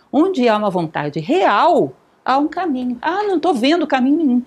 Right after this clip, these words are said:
Você não tá vendo agora, daqui a pouco você vai ver, porque eu já estou vendo. O homem de vontade diz isso.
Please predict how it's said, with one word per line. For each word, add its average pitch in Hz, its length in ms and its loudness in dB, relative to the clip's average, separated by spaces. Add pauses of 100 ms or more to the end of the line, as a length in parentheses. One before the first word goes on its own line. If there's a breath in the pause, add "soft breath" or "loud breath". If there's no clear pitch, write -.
(220 soft breath)
Você - 180 -4
não 180 60 -4
tá 175 100 0
vendo 240 200 -2
agora, 226 260 -2
daqui 175 120 -2
a 175 40 -4
pouco 240 240 -2
você 285 100 -8
vai 320 140 -2
ver, 233 100 0
porque 233 240 -6
eu 349 280 2
já 175 120 0
estou 151 300 -4
vendo. 135 300 -10 (120)
O 170 80 -4
homem 247 220 0
de 190 80 -4
vontade 170 480 -6
diz 135 240 -10
isso. - 300 -18